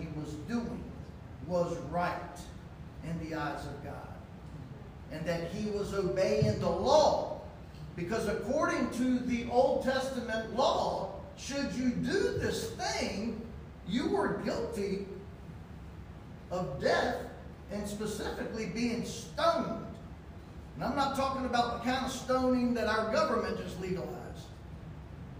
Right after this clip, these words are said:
I'm talking about taking rocks. In fact, one part of the law, if you have a child that was incorrigible, and you tried and tried and tried, but they kept and kept and kept doing what it was that they were doing,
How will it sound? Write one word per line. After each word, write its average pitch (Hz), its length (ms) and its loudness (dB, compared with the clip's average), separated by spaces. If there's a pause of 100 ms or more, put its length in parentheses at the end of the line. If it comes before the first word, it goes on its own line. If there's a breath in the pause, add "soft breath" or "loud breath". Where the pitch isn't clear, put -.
(120)
I'm - 80 -12
talking 247 280 2
about 208 420 -2
taking - 520 -2
rocks. 185 460 4
In 220 100 -2
fact, - 240 0 (380)
one - 240 0 (200)
part - 240 2
of - 180 0
the 254 40 2
law, 240 720 6
if 220 220 0
you 320 160 4
have 302 240 10
a 247 260 8
child 190 580 6
that 226 140 2
was 208 220 4
incorrigible, 233 1080 4 (1600)
and 160 80 -2
you - 120 0
tried 294 340 6
and 277 80 2
tried 285 280 4
and 254 100 -2
tried, 190 380 2
but 208 160 0
they 196 100 -4
kept 254 340 -2
and 254 160 -2
kept 262 220 0
and 262 140 -4
kept 220 320 2
doing 220 280 0
what 214 120 2
it 226 80 0
was 220 160 0
that 226 100 -4
they 220 80 0
were 202 160 0
doing, 170 300 0